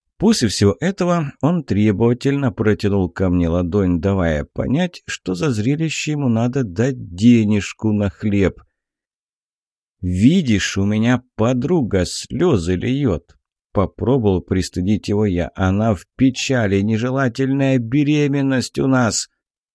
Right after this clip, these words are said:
«Да тьфу на тебя!» тут же сменила тон Анька. «Только этого мне еще и не хватало».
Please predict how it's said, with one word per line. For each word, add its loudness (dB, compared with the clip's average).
«Да 2
тьфу -4
на 6
тебя!» -2
тут 0
же 2
сменила 0
тон 0
Анька. 0
«Только 0
этого 0
мне 0
еще -2
и 2
не 2
хватало». 0